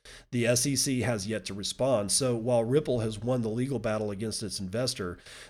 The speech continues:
the S E C versus Ripple saga is far from over. And as it continues to unfold, the investor's spat with Ripple might just resurface.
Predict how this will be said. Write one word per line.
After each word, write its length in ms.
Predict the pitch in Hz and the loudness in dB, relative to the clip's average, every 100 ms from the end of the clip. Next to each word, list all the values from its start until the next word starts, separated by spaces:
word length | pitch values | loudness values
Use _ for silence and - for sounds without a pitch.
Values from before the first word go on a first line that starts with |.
| - | -4
the 160 | 117 | 2
S 180 | 127 123 | 2 2
E 80 | 127 | 0
C 260 | - 127 117 | 0 0 2
versus 500 | 110 104 110 95 104 | 0 0 -2 -4 0
Ripple 320 | 131 135 110 | 0 2 -2
saga 380 | - 113 104 104 | 0 0 0 0
is 140 | - | 0
far 280 | - 123 113 | 2 2 0
from 240 | 107 98 | -2 -2
over. 400 | 127 120 98 92 - - - | 0 0 -2 -6 -8 -18 -8
And 180 | 107 107 | -4 -2
as 240 | 117 113 110 | 0 -2 -2
it 80 | |
continues 500 | 104 117 135 139 123 - | -6 -2 0 2 0 0
to 120 | 101 | -2
unfold, 540 | 95 - 147 120 104 | -2 2 4 2 0
the 80 | 110 | -4
investor's 580 | 98 120 117 - 104 - | -4 -2 -2 -2 -2 -2
spat 380 | - 123 113 107 | 0 0 0 -2
with 160 | 98 | -2
Ripple 260 | 123 135 101 | -2 0 -2
might 300 | 104 117 110 | -2 -2 -4
just 260 | 110 104 | -4 -4
resurface. 600 | 107 - 120 120 98 92 | -4 -2 -2 -4 -6 -8